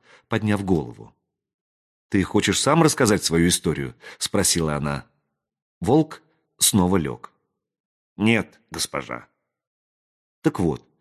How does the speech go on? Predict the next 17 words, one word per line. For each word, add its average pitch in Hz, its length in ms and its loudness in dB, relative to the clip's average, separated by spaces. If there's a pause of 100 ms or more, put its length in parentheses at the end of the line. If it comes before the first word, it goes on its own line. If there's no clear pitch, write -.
(360)
Брофи 107 380 4
скорее 98 320 2
готов 98 340 2
был 95 140 2
допустить, 95 600 -2 (200)
чтобы 85 340 -2
к - 80 -10
нему 92 200 2
прикоснулась 95 760 0
исповедница, 98 920 0 (560)
чем 98 220 2
чтобы 95 280 0
его 87 160 4
считали 95 680 0 (140)
детоубийцей. 101 960 0 (880)
Он 175 200 4
потребовал 98 680 2